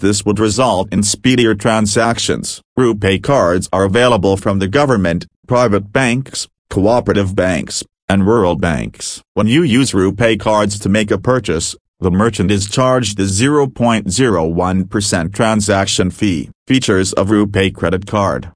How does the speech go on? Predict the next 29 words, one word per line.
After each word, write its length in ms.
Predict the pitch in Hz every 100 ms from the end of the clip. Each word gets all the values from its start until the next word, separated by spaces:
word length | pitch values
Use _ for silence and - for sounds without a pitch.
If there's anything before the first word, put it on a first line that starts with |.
| _
The 100 | 107
Central 680 | 104 - 90 131 139 156 143
Bank 360 | 107 135 127 113
of 100 | 107
India 380 | 113 87 82 -
and 160 | 101
the 160 | 95 73
Indian 380 | 113 104 95 87
Banks 480 | 107 101 85 80
Association 840 | 110 98 104 104 104 107 110 - 90
employ 480 | 95 98 127 117
the 100 | 101
RuPay 520 | 101 95 69 147 131 127
network 420 | 127 101 107 98
to 100 | 98
provide 480 | 104 98 104 101 95
a 40 |
safely 640 | 98 98 92 78 80 82
and 160 | 71 95
securely 540 | - 104 - 143 127
electronic 640 | 123 165 196 - 151 131 101
payment 460 | 139 151 92 80 82
process 500 | 110 101 101 85 92
across 380 | - 95 92 - -
India, 460 | 104 104 85 60 - _
allowing 440 | 95 107 123 123 117
the 120 | 101
R 160 | 117 101
B 180 | 87